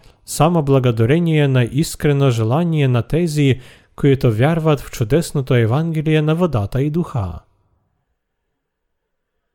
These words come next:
Трябва да искаме да живеем в пълнота на Светия Дух.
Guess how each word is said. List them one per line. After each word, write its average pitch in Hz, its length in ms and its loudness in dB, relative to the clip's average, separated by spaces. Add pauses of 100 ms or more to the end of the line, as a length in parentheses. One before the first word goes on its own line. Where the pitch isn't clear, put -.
(2250)
Трябва 147 440 0
да 127 120 2
искаме 156 580 0
да 139 140 2
живеем 160 580 2 (140)
в - 120 -20
пълнота 131 600 2
на 175 140 0
Светия 135 600 0
Дух. 127 580 -4